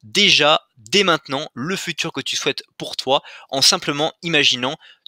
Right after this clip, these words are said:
t'en, euh, t'imaginer vivre ce futur, vivre, avoir réussi ce que tu souhaites, et donc de ressentir physiquement les différents effets que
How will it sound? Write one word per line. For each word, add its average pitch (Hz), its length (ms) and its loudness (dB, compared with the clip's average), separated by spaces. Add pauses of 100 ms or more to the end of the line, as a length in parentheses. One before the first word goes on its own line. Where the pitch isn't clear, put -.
(100)
t'en, 117 320 2
euh, 117 60 -2
t'imaginer 151 500 2
vivre 143 400 -2
ce - 140 0
futur, - 460 -6
vivre, 151 420 -2
avoir 123 240 2
réussi 151 420 2
ce - 120 -2
que 135 100 -6
tu 123 140 -4
souhaites, - 320 0 (300)
et 156 100 2
donc 180 240 -2
de 135 80 0
ressentir 147 760 2 (200)
physiquement 160 680 -2
les 117 140 -4
différents 147 420 0
effets 139 420 0 (420)
que 208 240 0